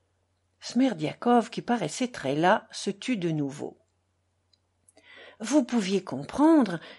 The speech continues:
que si je vous conseillais d'aller à Tchermachnia, C'est que je désirais vous avoir à proximité, car Moscou est loin. Dmitri Fiodorovitch,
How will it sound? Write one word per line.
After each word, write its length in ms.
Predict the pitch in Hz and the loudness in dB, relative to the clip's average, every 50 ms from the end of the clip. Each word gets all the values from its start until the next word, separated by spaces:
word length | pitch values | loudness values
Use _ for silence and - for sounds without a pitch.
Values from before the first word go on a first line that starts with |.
| _ _ - | _ _ -4
que 80 | - 208 | -4 -2
si 200 | - - 240 220 | 0 0 0 0
je 100 | 208 214 | 0 0
vous 120 | 233 254 | -2 -2
conseillais 600 | 240 - 320 320 294 - 277 247 233 247 247 196 | 0 2 2 2 2 2 2 2 2 2 2 2
d'aller 340 | 165 170 160 151 160 156 135 | 2 2 2 4 4 4 2
à 40 | 127 | 2
Tchermachnia, 920 | - - - 156 127 147 147 139 143 - - - 175 160 147 131 113 - - _ _ _ _ _ _ - - - - | 0 -4 -4 -4 -4 -4 -4 -6 -6 -6 -6 -4 -2 -2 -2 -2 -2 -6 -12 _ _ _ _ _ _ -20 -20 -20 -16
C'est 220 | - - - 269 247 | -8 -4 -4 -2 0
que 140 | - 262 | 2 2
je 140 | 226 214 220 | 2 2 2
désirais 540 | 202 185 196 190 175 180 180 180 - 240 254 | 2 2 0 -2 -2 -4 -6 -4 -2 -2 -2
vous 240 | 220 196 185 - 190 | -2 -2 -4 -4 -4
avoir 360 | 180 165 196 226 233 - - | -2 0 0 -2 0 0 -2
à 60 | 190 | -4
proximité, 1160 | - - 196 196 - - - 254 262 285 285 285 - - 320 320 320 311 277 233 202 170 160 - | -4 -6 -10 -8 -6 -2 2 4 4 4 2 2 2 2 4 4 4 4 4 4 2 0 -2 -2
car 180 | - 151 147 170 | -4 -4 -2 -2
Moscou 460 | 175 175 180 - - - - 226 240 | -2 -2 -2 -4 -8 -8 -4 -2 0
est 60 | 247 254 | 0 2
loin. 520 | 262 269 277 285 277 269 254 240 208 208 - _ _ _ _ _ _ _ _ _ _ _ - | 2 2 4 4 4 4 2 0 -2 -4 -8 _ _ _ _ _ _ _ _ _ _ _ -16
Dmitri 460 | - 180 190 202 196 196 - - 165 | -6 0 2 2 4 2 0 -4 -4
Fiodorovitch, 1000 | 151 - - 135 - 131 131 - 131 131 - 117 - - - - - - - _ | -4 -4 -8 -8 -8 -8 -8 -8 -8 -8 -8 -10 -12 -12 -8 -8 -8 -8 -8 _